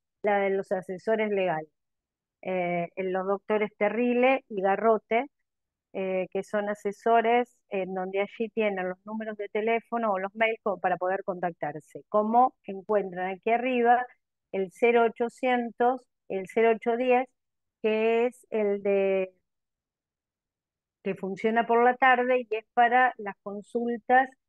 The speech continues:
sobre el gesto y, eh, los expedientes, básicamente. Bueno, eh,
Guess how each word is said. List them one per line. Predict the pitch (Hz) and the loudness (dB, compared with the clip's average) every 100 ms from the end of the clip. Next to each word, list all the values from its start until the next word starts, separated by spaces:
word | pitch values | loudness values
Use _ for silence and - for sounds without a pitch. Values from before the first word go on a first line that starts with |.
| _ _ _ | _ _ _
sobre | - 233 233 233 226 | 0 2 4 2 2
el | 214 208 | 0 -2
gesto | 226 233 - - 247 254 247 - | -4 -4 -8 -2 2 2 0 -6
y, | 226 226 240 247 - | -6 -4 -4 -6 -6
eh, | 208 190 190 190 - | -4 -2 -4 -8 -12
los | 196 - | -14 -12
expedientes, | 190 _ 196 180 160 151 - _ | -12 _ -6 -4 -6 -8 -16 _
básicamente. | 156 - 151 147 131 127 _ _ _ _ _ _ _ _ _ _ _ _ _ | -20 -18 -20 -20 -20 -20 _ _ _ _ _ _ _ _ _ _ _ _ _
Bueno, | 226 196 165 165 _ _ _ _ _ _ _ _ _ _ _ - | 0 0 -2 -8 _ _ _ _ _ _ _ _ _ _ _ -4
eh, | 226 208 208 202 | 2 4 4 2